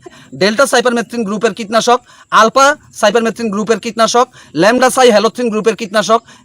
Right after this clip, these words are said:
ক্যারাটে, রিভা, ফাইটার ইত্যাদি, ডেল্টামেথ্রিন গ্রুপের কীটনাশক, ডেসিস, মেজর ইত্যাদি এবং ফেনবেলারেট গ্রুপের কীটনাশক, সুরেট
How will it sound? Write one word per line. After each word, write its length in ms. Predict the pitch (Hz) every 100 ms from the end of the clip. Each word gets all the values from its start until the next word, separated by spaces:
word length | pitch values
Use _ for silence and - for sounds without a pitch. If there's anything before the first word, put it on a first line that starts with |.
| -
ক্যারাটে, 400 | 214 214 - 262 349 _ 165
রিভা, 280 | 214 208 240 269 _ -
ফাইটার 400 | 208 208 226 262 226
ইত্যাদি, 300 | - 233 226 339 - - 143
ডেল্টামেথ্রিন 540 | 180 220 262 254 - 254
গ্রুপের 220 | 226 233 202
কীটনাশক, 400 | 226 220 - 240 - _ - 147
ডেসিস, 380 | 214 - 262 - - _ - 175
মেজর 320 | 208 202 269 339 _ 220
ইত্যাদি 320 | - 233 240 339 - -
এবং 120 | 196 214 -
ফেনবেলারেট 540 | 202 254 254 254 254 196
গ্রুপের 240 | 220 220 190
কীটনাশক, 420 | 208 208 175 202 - _ -
সুরেট 320 | - 214 247